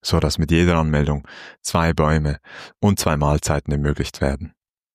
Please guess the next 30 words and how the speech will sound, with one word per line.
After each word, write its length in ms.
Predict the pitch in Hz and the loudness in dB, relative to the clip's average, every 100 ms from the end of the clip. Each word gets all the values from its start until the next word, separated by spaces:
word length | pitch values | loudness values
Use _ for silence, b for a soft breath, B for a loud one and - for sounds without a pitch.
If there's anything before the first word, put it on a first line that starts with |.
| _ - | _ -16
Es 100 | - | -2
gibt 200 | 85 85 | 0 2
eine 180 | 82 82 | 0 2
ganz, 400 | 82 92 98 - | 2 2 -2 0
ganz 260 | 92 85 | 0 2
andere 280 | 85 87 85 | 0 2 2
Energie 260 | 76 73 82 | 0 2 0
ins 140 | 78 | 2
Projekt 360 | - 80 - 82 | 0 -2 -2 -2
rein. 180 | 69 | -2
Vielleicht 380 | 69 78 78 78 | 0 0 0 -2
spürst 400 | - 87 87 - | -2 2 2 2
du 60 | 73 | 0
das. 280 | 67 - - b b b b b b b b b b | 0 -4 -12 b b b b b b b b b b
So 140 | - - | -4 0
dass 180 | 76 85 | 2 2
mit 180 | 76 | 0
jedem, 520 | 82 85 90 87 78 - _ _ _ | 2 4 4 2 2 -4 _ _ _
der 400 | - 85 80 78 - _ _ _ _ _ _ _ _ | -2 2 2 2 -2 _ _ _ _ _ _ _ _
sich 240 | - - | -6 0
anmeldet, 520 | 80 85 85 85 85 85 | 2 4 4 4 4 4
der 140 | 78 | 2
in 100 | 76 | 2
diesen 180 | 76 80 | 0 -2
Frequenzraum 680 | - 73 - 87 - 85 78 _ | -4 -4 -2 -2 -2 -4 -4 _
eintritt, 640 | 78 92 - 92 - - | 0 0 0 -4 -4 0
der 80 | 82 | 0
diesen 260 | 78 73 78 | 0 -4 -2
Kreis 420 | - 80 85 - B B B B B B | 0 0 0 -4 B B B B B B
beehrt, 760 | 78 62 76 78 - - - | -2 2 2 2 0 -6 -12